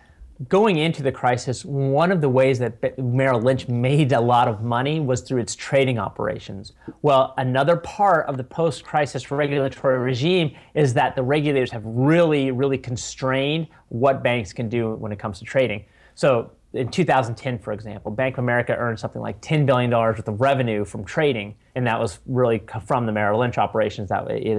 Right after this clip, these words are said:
it had acquired in two thousand eight. Well, last year it was down to something like sixty-five, six point five billion dollars. So it decreased something like thirty-six,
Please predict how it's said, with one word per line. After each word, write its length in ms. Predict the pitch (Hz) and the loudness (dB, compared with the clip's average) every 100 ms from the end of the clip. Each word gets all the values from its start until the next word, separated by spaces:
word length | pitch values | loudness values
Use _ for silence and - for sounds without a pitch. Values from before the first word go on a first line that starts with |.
| 107 107 | -2 -2
it 60 | 104 | -2
had 140 | 104 | -2
acquired 380 | 110 - 127 113 | -2 2 2 2
in 80 | 98 | 0
two 120 | 120 | -2
thousand 360 | 107 104 107 117 | 0 0 0 -2
eight. 220 | 113 - _ _ _ - | -2 -6 _ _ _ -2
Well, 100 | 117 | 2
last 380 | 135 151 - | 2 0 -2
year 80 | 127 | -4
it 80 | 110 | -2
was 160 | 117 110 | -4 -4
down 260 | 113 107 | -4 -6
to 60 | 107 | -8
something 260 | 117 113 | -12 -10
like 160 | 107 104 | -12 -10
sixty-five, 640 | - - 127 - 113 107 - | -10 -8 -8 -2 -2 -2 -4
six 200 | 151 - | -6 -4
point 220 | 131 110 | -6 -2
five 380 | 135 139 135 117 | 0 2 2 0
billion 240 | 104 107 | -4 -4
dollars. 300 | 107 - - | -6 -8 -8
So 120 | 123 120 | -8 -4
it 320 | 131 120 113 | -2 -2 -2
decreased 380 | 143 - 180 - | -2 2 0 2
something 180 | 143 | 0
like 220 | 123 107 - | -2 -2 -2
thirty-six, 500 | 147 139 135 - | 0 0 -4 -8